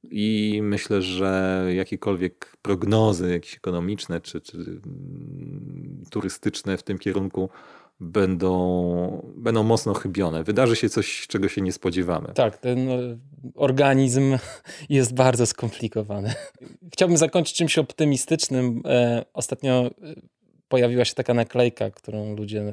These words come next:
Speaker 2: wożą na samochodach. To jest taki duży żółty uśmiech z napisem "Będzie dobrze". I on <laughs> zawsze mi poprawia nastrój, więc jak myślisz, będzie dobrze?
Speaker 1: Będzie. Jakoś.
Speaker 2: Jakoś.
Speaker 1: Jakoś. E, nie chcę powiedzieć, że dobrze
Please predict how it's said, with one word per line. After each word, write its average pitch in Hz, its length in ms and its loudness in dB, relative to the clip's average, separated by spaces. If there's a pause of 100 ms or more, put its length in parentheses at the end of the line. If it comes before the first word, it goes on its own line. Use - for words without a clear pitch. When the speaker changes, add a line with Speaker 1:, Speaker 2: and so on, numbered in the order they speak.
Speaker 2:
wożą 107 400 -6
na 104 100 -10
samochodach. 107 580 -4
To 110 100 -10
jest - 100 -12
taki - 200 -10
duży 110 280 -4
żółty 107 300 -6
uśmiech 107 340 -6
z 113 60 -4
napisem 120 500 0 (300)
"Będzie 127 320 6
dobrze". 110 420 4 (480)
I 131 100 4
on 143 180 6 (560)
<laughs> 233 640 0
zawsze 156 300 0
mi 143 60 -2
poprawia 160 400 4
nastrój, 123 520 4
więc 135 500 -2 (160)
jak 135 240 2
myślisz, 139 320 -2
będzie 147 260 2
dobrze? 156 380 0 (1500)
Speaker 1:
Będzie. 117 480 6 (160)
Jakoś. 110 440 4
Speaker 2:
Jakoś. - 600 2 (120)
Speaker 1:
Jakoś. 110 600 2 (800)
E, 104 40 -4
nie 117 140 2
chcę - 140 0
powiedzieć, 117 320 4
że 117 140 4
dobrze 120 500 2